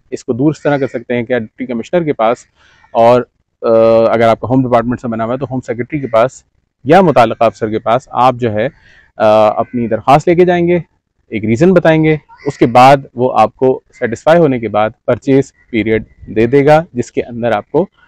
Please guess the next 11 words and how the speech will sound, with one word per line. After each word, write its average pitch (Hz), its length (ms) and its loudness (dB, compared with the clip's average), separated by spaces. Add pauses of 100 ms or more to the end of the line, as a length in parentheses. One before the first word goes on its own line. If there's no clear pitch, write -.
(180)
असलहा 120 320 -4
license 113 480 -6 (300)
लेना 110 240 0
होगा, 98 280 -10 (380)
असलहा, 143 440 0 (600)
जिसके 135 240 0
अंदर 147 340 6
आपको 113 340 0
असलहा 120 460 -4
लेना 110 260 -2
होगा 95 320 -12